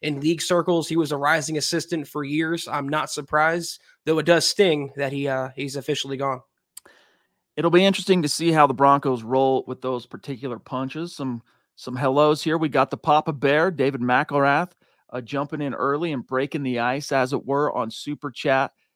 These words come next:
Speaker 2: David, so good to see you, big dog. Appreciate you and all that you do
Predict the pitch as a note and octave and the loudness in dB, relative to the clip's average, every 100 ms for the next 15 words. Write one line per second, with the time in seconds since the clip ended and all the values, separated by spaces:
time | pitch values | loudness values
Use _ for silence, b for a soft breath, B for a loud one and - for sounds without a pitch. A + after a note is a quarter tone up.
0 | _ - C3+ C#3+ - D3+ D3 C#3 B2+ - | _ 2 2 2 0 0 0 -4 -8 -8
1 | C#3+ C3 C3+ A#2 C3+ C3+ B2+ _ _ _ | -6 -2 -4 -2 0 0 -2 _ _ _
2 | D3 C3+ - B2 G#2 A2+ G#2+ - _ _ | -10 -10 -6 -4 -4 -4 -6 -10 _ _
3 | A#2+ A#2+ A#2+ A2 A2 A2 A#2+ B2 A#2+ | -4 0 2 0 -4 -4 0 0 0